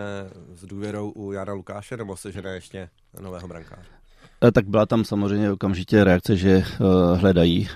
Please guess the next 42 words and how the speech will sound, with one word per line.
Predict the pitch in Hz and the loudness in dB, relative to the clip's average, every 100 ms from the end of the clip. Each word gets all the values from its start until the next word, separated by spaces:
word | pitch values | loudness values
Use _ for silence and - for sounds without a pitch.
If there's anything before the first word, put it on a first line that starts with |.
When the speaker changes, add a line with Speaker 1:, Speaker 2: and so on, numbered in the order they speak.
| - | -6
Speaker 2:
že | 95 | -2
hledají, | 90 90 90 90 87 | 0 2 0 0 0
eh, | 87 87 90 | 2 0 0
dalšího | 90 90 98 90 87 | 0 -2 0 0 0
golmana, | 98 90 90 90 101 - | -2 0 2 2 0 0
ale, | 87 87 85 82 - | 0 2 2 -2 -2
eh, | 85 | 0
Lukáš, | 80 98 - 82 85 - - | 0 -2 -4 -2 -4 -6 -6
eh, | 85 82 85 95 | -4 -4 -4 -8
se | - 85 85 - _ _ _ _ _ _ _ _ _ | -6 -4 -4 -8 _ _ _ _ _ _ _ _ _
zatím | 82 - 82 85 85 | -6 -2 0 0 0
projevuje | 98 85 85 87 | 2 4 4 4
velice | 85 82 - | 4 2 -2
kvalitně | 85 80 76 82 80 85 | -2 -2 -2 -2 -2 -2
a, | 85 82 80 82 - - | 0 0 0 -2 -6 -10
mm, | 104 82 82 95 104 | -8 -6 -6 -8 -8
možná | 98 92 90 | -6 -2 0
nebude | 87 85 | 2 2
potřeba. | 85 - 110 87 - _ _ _ _ - | 0 0 0 -2 -6 _ _ _ _ -12
Uvidíme, | 101 78 80 | -6 -4 -2
jakou | 80 - 87 | -2 -2 -2
mu | 85 85 | 0 -2
velkou | 82 80 - 80 | 0 -2 -2 -2
dají | 82 | -2
porci, | 92 82 - | -4 -6 -2
jak | 90 82 - | -4 -4 -8
velké | 78 - | -8 -6
bude | 82 80 | -4 -4
mít | 82 | -4
sebevědomí | - 82 85 82 85 87 | -4 -2 0 0 0 2
a | 82 | 0
jak | 82 | 0
to | 87 | -4
zvládne. | 87 82 90 85 | -2 0 0 0
No, | 80 82 | -2 -8
přece | - - 87 | -12 -10 -6
jenom | 82 | -6
ta | 87 | -4
sezona | - 80 82 | -4 -4 -4
ještě | 82 87 | -4 -2
bude | 82 | 0
dlouhá. | 80 85 92 | 0 -4 -10